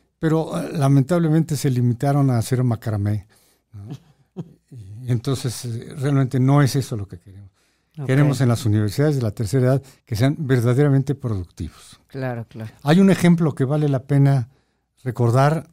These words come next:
Speaker 1: y que tal vez se perdió porque la que había sido ganada, ganadora de la gubernatura de Puebla
Speaker 2: Ujú.
Speaker 1: falleció.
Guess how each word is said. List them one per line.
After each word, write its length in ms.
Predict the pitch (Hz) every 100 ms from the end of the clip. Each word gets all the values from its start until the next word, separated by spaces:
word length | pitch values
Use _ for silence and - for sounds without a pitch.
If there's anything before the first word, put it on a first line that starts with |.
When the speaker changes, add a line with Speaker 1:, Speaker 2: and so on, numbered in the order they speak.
| _
Speaker 1:
y 120 | 139
que 120 | 113 113
tal 200 | 151 147
vez 160 | 143
se 100 | -
perdió 540 | 113 120 117 139 139 - _ _ _ _ _
porque 320 | - 110 - 107
la 180 | 101 95
que 260 | 110 101
había 240 | 98 110 113
sido 340 | - 113 117
ganada, 720 | 104 107 110 110 113 120 117 117
ganadora 540 | 107 107 104 120 120
de 140 | 104 95
la 260 | 90 82 - _ _ -
gubernatura 560 | 117 113 107 101 120 113
de 100 | 107
Puebla 480 | 117 110 104 107 _ _ -
Speaker 2:
Ujú. 260 | 165 165
Speaker 1:
falleció. 500 | 165 113 107 147 156